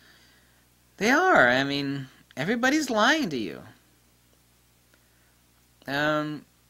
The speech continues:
even the camera companies do that. I mean,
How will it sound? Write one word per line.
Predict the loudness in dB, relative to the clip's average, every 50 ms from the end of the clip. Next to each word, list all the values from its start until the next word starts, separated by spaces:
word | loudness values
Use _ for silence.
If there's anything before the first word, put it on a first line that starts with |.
| _ _ -4
even | -2 0 0 2 0
the | -2 -2
camera | 0 2 2 2 4 2 0 0
companies | 0 -2 -2 -2 -4 -4 -6 -6 -6
do | -6 -4 -4 -2
that. | 0 0 0 0
I | 0
mean, | -2 -4 -4 -4 -4 -4 -6 -8